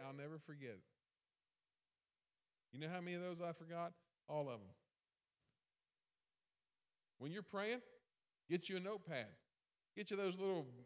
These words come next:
index cards that are bound up. Write down things. Write down what the dream is that God gives you, and just watch what he's gonna do. In the first year of Belshazzar, king of Babylon,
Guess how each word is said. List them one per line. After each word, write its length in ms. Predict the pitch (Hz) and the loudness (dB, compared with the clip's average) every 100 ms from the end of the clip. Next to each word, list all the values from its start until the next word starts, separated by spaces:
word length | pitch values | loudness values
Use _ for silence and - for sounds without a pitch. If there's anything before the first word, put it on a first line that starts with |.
| - _ _ _ _ _ _ _ _ _ _ _ _ _ | -16 _ _ _ _ _ _ _ _ _ _ _ _ _
index 420 | 170 175 156 117 - | 0 6 4 4 0
cards 320 | 131 117 107 | 2 2 0
that 80 | 120 | -4
are 80 | |
bound 340 | 110 127 131 120 | -4 -4 -4 -2
up. 200 | 139 - - _ _ _ _ - | -2 -4 -18 _ _ _ _ 0
Write 240 | 175 156 | 2 2
down 240 | 160 143 113 - _ _ _ _ _ _ | 0 -2 -4 -16 _ _ _ _ _ _
things. 200 | 135 117 - _ _ | -4 -4 -6 _ _
Write 240 | 208 262 220 | 4 4 10
down 320 | 247 202 131 - - - - | 10 10 6 0 -18 -14 4
what 160 | 202 | 4
the 80 | 185 | 4
dream 380 | 165 208 202 202 | 0 4 4 6
is 140 | 196 | 6
that 140 | 175 165 | 4 4
God 300 | 185 180 170 | 4 4 4
gives 240 | 226 185 | 0 2
you, 100 | 143 98 - _ - | -2 -4 -18 _ -2
and 140 | 175 | 2
just 180 | 208 190 | 4 2
watch 300 | 196 190 - | 6 6 6
what 140 | 190 | 0
he's 180 | 170 180 | 0 -2
gonna 200 | 160 165 | -4 -4
do. 300 | 160 220 156 - - - | -2 0 -2 -2 -18 -2
In 120 | 190 | 0
the 80 | 185 | 6
first 340 | 240 269 254 | 8 8 6
year 160 | 262 240 | 6 6
of 80 | 202 | 8
Belshazzar, 580 | 208 - 233 240 202 | 4 6 6 6 4
king 320 | 175 - 240 214 | -4 0 0 0
of 120 | 165 | 4
Babylon, 480 | 202 240 196 165 | 8 8 6 2